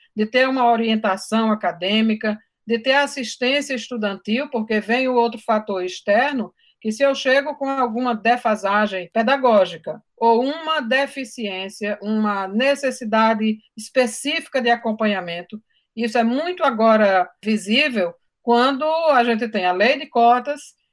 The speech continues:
e, ah, a entrada de vagas,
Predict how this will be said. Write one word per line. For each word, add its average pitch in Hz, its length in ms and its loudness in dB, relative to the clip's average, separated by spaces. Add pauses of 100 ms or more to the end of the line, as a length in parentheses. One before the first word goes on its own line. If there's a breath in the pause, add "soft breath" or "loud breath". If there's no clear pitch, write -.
(160)
e, 247 540 0
ah, 220 560 2
a 226 120 2
entrada 214 800 0
de 226 140 -6
vagas, 208 720 0